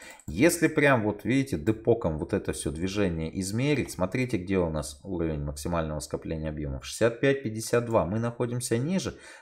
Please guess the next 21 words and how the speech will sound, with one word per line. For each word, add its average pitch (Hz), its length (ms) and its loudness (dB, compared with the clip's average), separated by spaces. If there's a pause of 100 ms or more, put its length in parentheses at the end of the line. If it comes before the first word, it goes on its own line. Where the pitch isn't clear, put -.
(100)
значит, 110 420 0
инициатива 110 680 6
основная 110 640 2
у 127 60 2
нас 110 200 0
только 113 340 2
для 95 220 4
работы 85 400 0
на 82 160 0
продажу 92 540 2
пока. 71 360 -4 (360)
Можем 127 360 6
ли 131 80 4
мы 120 100 2
сходить 90 380 0
сюда? 71 240 -4
Да, 71 100 -2
конечно. 113 420 0
Да, 127 100 2
можем, 78 760 0
да. 110 320 0